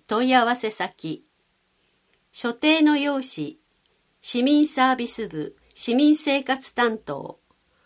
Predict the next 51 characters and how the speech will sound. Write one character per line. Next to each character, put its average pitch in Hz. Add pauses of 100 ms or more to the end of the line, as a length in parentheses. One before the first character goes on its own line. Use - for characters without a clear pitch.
(320)
公 269
園 262
墓 233
地 - (200)
管 240
理 233
事 196
務 202
所、 170 (960)
各 285
シ -
テ 277
ィ 294
ス -
テ 247
ー -
シ 190
ョ 139
ン、 - (840)
堀 247
溝 269
サ 247
ー 247
ビ 196
ス -
窓 180
口 196
で、 - (560)
十 277
月 262 (160)
一 233
日 208 (380)
火 240
曜 294
日 254
か 165
ら 151
配 226
布、 190 (380)
ま 202
た 247
は 180
市 294
ホ 254
ー 269
ム 269
ペ 262
ー 240
ジ -
か 160
ら 151